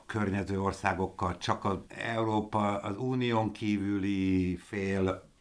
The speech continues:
fél diktatórikus, fél nem diktatórikus rendszerekkel. Hogy Lengyelországban is megvan ez, megvolt ez, vagy nincs meg, vagy, vagy hogy, hogy volt ez?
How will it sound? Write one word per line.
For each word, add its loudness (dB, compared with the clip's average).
fél 2
diktatórikus, 0
fél 0
nem 2
diktatórikus -2
rendszerekkel. -2
Hogy -6
Lengyelországban 0
is -2
megvan -2
ez, 0
megvolt -2
ez, 0
vagy -2
nincs -2
meg, 0
vagy, -2
vagy -6
hogy, 0
hogy -2
volt 0
ez? -6